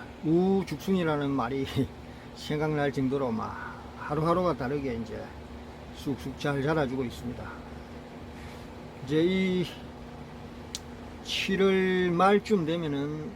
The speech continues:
아마 이 난들이 지금 신화들이 뭐 폭풍 성장을 해서 거의 한 칠십 내지 팔십 프로까지 이렇게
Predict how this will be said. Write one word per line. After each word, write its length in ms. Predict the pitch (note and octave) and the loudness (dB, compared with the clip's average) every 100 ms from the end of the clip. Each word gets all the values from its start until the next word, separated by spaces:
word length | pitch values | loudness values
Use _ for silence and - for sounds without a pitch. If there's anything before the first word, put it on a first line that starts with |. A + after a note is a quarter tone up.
| - | -10
아마 340 | C#3+ C#3 D3 D3 | -6 -2 0 0
이 160 | F#3+ E3 | 0 0
난들이 600 | D#3 C#3 C3 D3 D3 D3 - - - - - - - - | 0 0 0 0 -2 -4 -8 -12 -14 -12 -12 -12 -12 -12
지금 240 | - D3 D3+ | -4 0 0
신화들이 760 | - D3 D#3+ D3+ C#3 C3+ C3+ - - - - - - - - | 0 2 2 2 2 2 0 -2 -10 -12 -12 -12 -12 -12 -8
뭐 140 | B2+ B2 - | -6 -6 -2
폭풍 360 | F3 - F#3+ | -2 2 2
성장을 400 | D#3+ G3 E3+ D3 | 4 2 4 4
해서 240 | D3 D3+ A#2+ G#2 - - - - - - - - - - - - - - - | 2 0 -4 -8 -10 -12 -12 -12 -12 -12 -12 -12 -12 -12 -12 -12 -12 -8 0
거의 160 | E3 | 2
한 200 | C#3+ C#3 | 4 2
칠십 440 | - - E3 D3 E3+ | 0 0 0 0 0
내지 240 | C#3+ C3+ | 2 0
팔십 380 | A#2 C#3+ C3+ D3+ | -2 -2 -2 -2
프로까지 440 | C#3 B2+ C3 B2 | -4 -4 -6 -4
이렇게 320 | A#2 A2+ A#2+ | -6 -6 -6